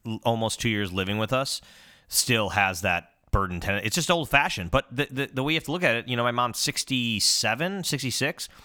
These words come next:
I mean, they've had thirty years of, of, I always call the, I always say brainwashing,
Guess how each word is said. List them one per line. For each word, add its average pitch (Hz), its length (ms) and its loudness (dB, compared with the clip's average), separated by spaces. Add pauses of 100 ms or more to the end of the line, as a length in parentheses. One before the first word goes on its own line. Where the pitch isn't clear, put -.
(220)
I - 60 -6
mean, 160 160 0
they've 160 180 0
had 143 480 2 (360)
thirty 160 560 0
years 113 840 0 (300)
of, 107 260 2 (420)
of, 104 140 -4 (360)
I 131 120 6
always 175 320 0
call 139 300 0
the, 123 220 -2
I 117 120 6
always 147 220 0
say 131 160 0
brainwashing, 90 680 -4